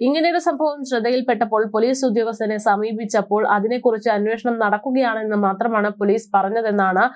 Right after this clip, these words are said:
മാധ്യമങ്ങൾ റിപ്പോർട്ട് ചെയ്യുന്നത്. പീഡനം എന്നല്ല, ആ സമയത്ത് ഇറങ്ങി നടന്നാൽ അറസ്റ്റ് ചെയ്യുമെന്നാണ് താൻ പറഞ്ഞതെന്ന് പോലീസ് ഉദ്യോഗസ്ഥൻ വാദം ഉന്നയിക്കുന്നു. അങ്ങനെയാണെങ്കിലും എന്തടിസ്ഥാനത്തിൽ എന്നുള്ള ഒരു ചോദ്യമുണ്ട്.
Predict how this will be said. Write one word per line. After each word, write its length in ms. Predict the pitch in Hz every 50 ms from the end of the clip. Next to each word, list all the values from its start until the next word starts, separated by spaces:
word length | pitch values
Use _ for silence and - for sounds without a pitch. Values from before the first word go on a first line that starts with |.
| - - - - - 220
മാധ്യമങ്ങൾ 580 | 220 220 214 202 254 247 240 226 214 214 226 233
റിപ്പോർട്ട് 360 | 247 247 - 262 254 220 226
ചെയ്യുന്നത്. 420 | 214 190 185 180 175 170 170 165
പീഡനം 460 | - 202 202 196 214 - 180 240 233 -
എന്നല്ല, 340 | 214 208 226 233 214 214 208 190 - - - - - - 208
ആ 100 | 247 277
സമയത്ത് 560 | - 330 285 285 285 277 277 277 262 254 - -
ഇറങ്ങി 340 | 247 247 254 269 302 320
നടന്നാൽ 420 | 311 285 262 247 233 240 233 233 - -
അറസ്റ്റ് 360 | 220 233 269 277 - - 320
ചെയ്യുമെന്നാണ് 640 | 269 302 269 254 247 240 233 226 226 220 214 214 208 233
താൻ 240 | 220 214 233 214 -
പറഞ്ഞതെന്ന് 640 | 247 247 240 254 277 302 320 311 285 254 220 220 220 226 226
പോലീസ് 380 | 269 254 262 294 311 277 - 262
ഉദ്യോഗസ്ഥൻ 520 | 220 214 240 226 226 214 - 220 208 214
വാദം 360 | 208 208 202 214 208 240 226 220
ഉന്നയിക്കുന്നു. 520 | 202 202 196 190 190 180 175 170 165 - -
അങ്ങനെയാണെങ്കിലും 720 | 190 202 220 240 269 277 254 233 233 233 220 233 233 - -
എന്തടിസ്ഥാനത്തിൽ 880 | 202 214 233 254 254 269 254 254 254 - - 240 240 240 - - 240 -
എന്നുള്ള 240 | 202 214 220 220 220
ഒരു 120 | 214 202
ചോദ്യമുണ്ട്. 500 | 208 - 220 208 202 208 190 180 160 156